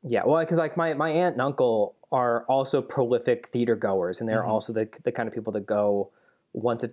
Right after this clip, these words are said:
Speaker 1: once or twice a week when they have the opportunity.
Speaker 2: Yeah.
Speaker 1: And, like, absolutely for Christmas, I'm, I'm buying them a theater.
Speaker 2: Yeah.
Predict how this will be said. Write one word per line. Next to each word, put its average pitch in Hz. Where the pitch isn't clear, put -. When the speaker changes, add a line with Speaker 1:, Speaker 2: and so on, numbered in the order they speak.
Speaker 1:
once 117
or 123
twice 110
a 113
week 117
when 110
they 104
have 104
the 107
opportunity. 98
Speaker 2:
Yeah. 113
Speaker 1:
And, 127
like, 123
absolutely 147
for 120
Christmas, 156
I'm, 113
I'm 117
buying 123
them 113
a 104
theater. -
Speaker 2:
Yeah. 113